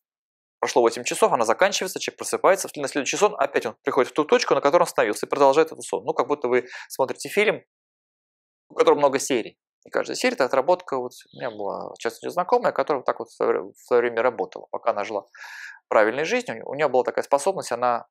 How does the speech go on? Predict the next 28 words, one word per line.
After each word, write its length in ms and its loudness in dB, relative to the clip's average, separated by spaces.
от 160 -6
сна 180 2
к 80 -2
сну 360 0
вот 100 -2
дорабатывала 460 2
эту 120 -4
программку, 640 -2
ну, 80 -4
как 100 -4
в 40 -10
школе 300 -2
училась. 500 -14
В 60 -12
идеале, 360 4
э, 280 4
вы 140 -2
доходите 380 0
до 80 0
такого 280 0
уровня, 560 0
все 200 -8
можете 300 -6
поднять, 480 -2
что 240 -10
вы 140 -2
во 120 0
сне 400 -6